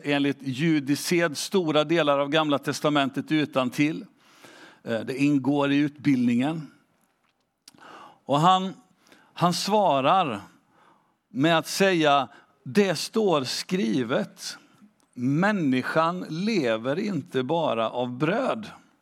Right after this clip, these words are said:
Och det intressanta med det här, det är att Jesus inte bara säger det, "Ja, men lägg av, man lever inte bara av bröd. Utan det finns så mycket annat. Det finns ju liksom gräs och mossa", och det är inte det han säger.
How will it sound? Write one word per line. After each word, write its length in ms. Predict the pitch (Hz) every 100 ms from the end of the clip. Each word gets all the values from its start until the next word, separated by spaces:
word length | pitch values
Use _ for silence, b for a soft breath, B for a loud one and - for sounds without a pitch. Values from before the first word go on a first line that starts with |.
| _ _ _ _ B B B
Och 380 | B B B -
det 60 | 208
intressanta 720 | 254 294 208 262 330 339 -
med 160 | 262 240
det 60 |
här, 320 | 190 123 113 B B -
det 140 | 196
är 80 | 233
att 140 | -
Jesus 600 | 233 226 - 180 170 - b b b b
inte 280 | 175 - 165
bara 200 | 156 151
säger 280 | - 147 139
det, 60 |
"Ja, 240 | 123 127 139
men 160 | 139
lägg 160 | 139 135
av, 340 | 139 120 110 104 B B B -
man 200 | 131 131
lever 280 | 131 117 135
inte 180 | 131
bara 240 | 123 123 117
av 120 | 113
bröd. 400 | 127 131 104 104 B B B B B B B
Utan 340 | - 123 120 110
det 120 | 127
finns 220 | 139 131
så 80 | -
mycket 260 | 123 120 127
annat. 640 | 120 127 - - - - B B B B
Det 80 | -
finns 260 | 117 127 127
ju 400 | 123 117 - 117
liksom 500 | - 120 110 104 110
gräs 580 | 123 123 120 117 - 117
och 100 | 110
mossa", 680 | 123 117 - - 113 113
och 260 | 113 107 110
det 60 | 135
är 40 |
inte 160 | 160 139
det 140 | 143
han 160 | 175 165
säger. 420 | 147 107 98